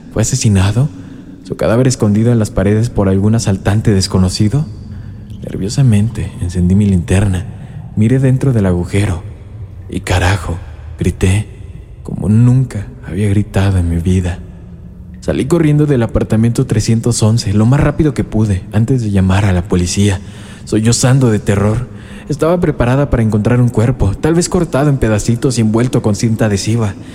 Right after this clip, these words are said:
Estaba lista para la muerte, la decadencia y la podredumbre. Hay algo fascinante en los fantasmas, algo romántico, en la noción de que una parte de alguien puede vivir incluso después de la muerte.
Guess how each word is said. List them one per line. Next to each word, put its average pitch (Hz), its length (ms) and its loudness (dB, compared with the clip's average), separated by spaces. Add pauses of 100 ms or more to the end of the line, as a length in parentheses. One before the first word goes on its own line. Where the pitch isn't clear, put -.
(140)
Estaba 95 340 -2
lista 139 280 0
para 107 160 2
la 95 100 0
muerte, 95 520 0
la 110 140 0
decadencia 120 560 2
y 107 40 2
la 101 100 0
podredumbre. 104 760 2 (600)
Hay - 140 -4
algo 165 180 0
fascinante 113 800 2
en 101 120 0
los 104 140 0
fantasmas, 104 680 0 (220)
algo 160 200 4
romántico, 139 720 0 (460)
en - 80 -4
la 73 80 -2
noción 113 340 2
de 139 100 2
que - 120 -2
una 131 180 4
parte 127 440 -2
de 104 160 2
alguien 98 420 0
puede 110 220 0
vivir 104 260 0
incluso 104 760 0
después 95 340 -2
de 101 80 2
la 95 100 4
muerte. 90 480 0